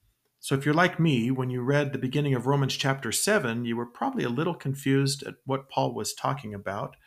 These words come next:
There's a discussion of marriage, what happens if there's a divorce or remarriage, and particularly how this affects the woman.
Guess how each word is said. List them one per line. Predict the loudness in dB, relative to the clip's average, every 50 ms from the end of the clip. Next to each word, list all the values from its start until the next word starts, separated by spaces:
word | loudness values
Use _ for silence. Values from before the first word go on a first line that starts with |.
| -20 -20 -20 -20 -20 -20 -20 _ -6
There's | -6 -4 -2 -2
a | -4
discussion | -2 -2 0 2 2 2 2 2 0 0
of | -2 -2 2
marriage, | 4 6 6 6 6 4 4 2 0 -2 -4 -4
what | -2 -2 -2
happens | -2 -2 -4 -4 -6 -8 -8
if | -8 -8 -4
there's | -4 -4 -4 -4
a | -6
divorce | -6 -8 -8 -4 -2 0 0 0 0 0 -2
or | -4 -2
remarriage, | 0 0 2 2 2 2 2 2 2 0 0 -2 -4 -6 -12 -14 _ _ _ _ _ _ _ -8
and | -6 -6 -2
particularly | -2 0 0 0 -2 0 0 0 0 0 0 0
how | 0 0 -2 -2
this | -2 -2 -2 -2 -2
affects | -4 -4 -2 -2 -2 -2 -4 -6
the | -6 -4
woman. | -2 0 0 0 0 -2 -6 -8